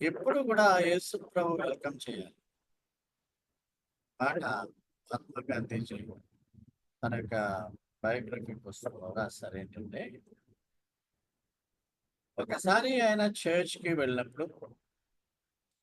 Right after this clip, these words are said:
ఆయనకి వస్త్రములు, ఆ, అందరిలాగా సూటు బూట్లు ఉండేవి కావు. ఆయన ఒక పంచె, ఒక తువ్వాలు, కర్రతో ఉండేవారు.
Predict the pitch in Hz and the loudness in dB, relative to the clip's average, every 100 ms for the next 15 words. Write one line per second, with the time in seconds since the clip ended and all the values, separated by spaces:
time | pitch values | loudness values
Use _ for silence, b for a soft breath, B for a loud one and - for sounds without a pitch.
0 | _ 147 180 185 - 190 185 180 175 170 | _ 0 2 0 -2 2 4 4 4 0
1 | 170 151 156 190 202 196 180 175 170 160 | 0 -2 0 2 2 2 0 0 0 -2
2 | - _ _ _ _ _ _ _ 139 139 | -6 _ _ _ _ _ _ _ 2 4
3 | 135 135 131 127 - _ - 135 127 127 | 4 4 -2 -8 -14 _ -16 -4 0 0
4 | 135 160 160 156 147 151 - 156 156 139 | 0 0 2 2 0 -4 -4 -6 -4 -4
5 | 143 127 139 131 127 127 123 113 90 104 | -4 -4 -4 -2 0 -2 -2 -4 -6 -10
6 | _ _ _ 156 180 180 - 165 151 - | _ _ _ -6 -4 -6 -4 -2 -2 -4
7 | 135 135 127 - - _ - - _ _ | -4 -4 -8 -18 -20 _ -20 -20 _ _
8 | 127 120 117 120 127 123 117 120 139 - | 0 2 2 0 2 4 4 2 -6 -4
9 | 131 123 - - 120 113 104 90 104 | -4 -4 -10 -12 -8 -4 -4 -6 -8